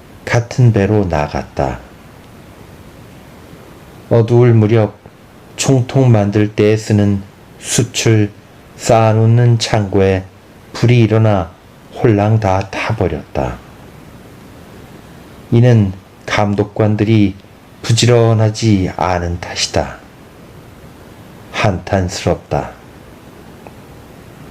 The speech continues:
오월 칠일. 저녁 나절에 개었다. 이 영남이 들어왔다.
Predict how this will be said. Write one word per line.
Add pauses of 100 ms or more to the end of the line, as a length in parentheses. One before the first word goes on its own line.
(1500)
오월 (240)
칠일. (1800)
저녁
나절에
개었다. (1700)
이
영남이
들어왔다.